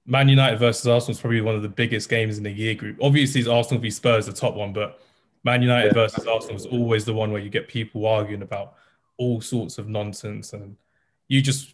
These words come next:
Speaker 1: you just couldn't escape it, whether you're an, a Man United or an Arsenal fan or just a, another fan. It'd just be around for the whole week before the game would lead up to it.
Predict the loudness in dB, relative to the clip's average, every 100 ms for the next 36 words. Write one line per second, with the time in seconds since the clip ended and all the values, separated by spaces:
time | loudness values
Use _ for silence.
0 | -6 0 0 0 -4 -14 -4 0 0 0
1 | 0 0 -2 -6 -2 -2 -2 -4 -4 -6
2 | -2 -2 -2 -6 -10 -10 -6 -8 -8 -10
3 | -10 -10 -14 -16 -12 -12 -12 -6 -2 -2
4 | -4 -2 -2 -4 -6 -6 -6 -4 0 0
5 | 0 -2 -4 -10 -6 -6 -6 -10 -12 -12
6 | -12 -8 -6 -6 -10 -12 -10 -10 -12 -16